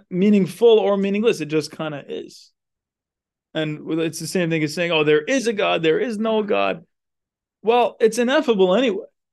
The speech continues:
You could talk about it in this term, and you could talk about it in that term. But at the end of the day, just come back to the experience. Um,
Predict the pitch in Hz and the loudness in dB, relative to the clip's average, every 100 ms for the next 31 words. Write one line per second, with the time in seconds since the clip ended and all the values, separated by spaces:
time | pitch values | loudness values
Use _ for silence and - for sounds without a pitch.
0 | _ _ _ - 185 202 190 226 202 202 | _ _ _ -6 -2 0 2 2 2 2
1 | 196 190 180 170 175 - _ _ - 175 | 4 2 2 0 -6 -12 _ _ -6 -2
2 | 175 - 175 220 226 - - 175 175 208 | -2 0 -2 -2 -6 -12 -10 -4 0 0
3 | 226 233 247 269 349 - - 160 - _ | 0 -2 -2 -2 -4 -6 -10 -12 -20 _
4 | _ _ _ _ _ _ 147 151 151 _ | _ _ _ _ _ _ -2 -2 -2 _
5 | _ _ _ _ 143 143 175 185 156 147 | _ _ _ _ -8 -6 -4 -2 0 0
6 | 143 156 139 131 139 127 127 - - 165 | -2 -8 -8 -8 -10 -14 -14 -14 -16 -14
7 | 160 - - _ _ _ _ _ _ _ | -14 -18 -20 _ _ _ _ _ _ _
8 | _ _ _ - 135 135 131 131 131 | _ _ _ -14 -8 -6 -6 -8 -14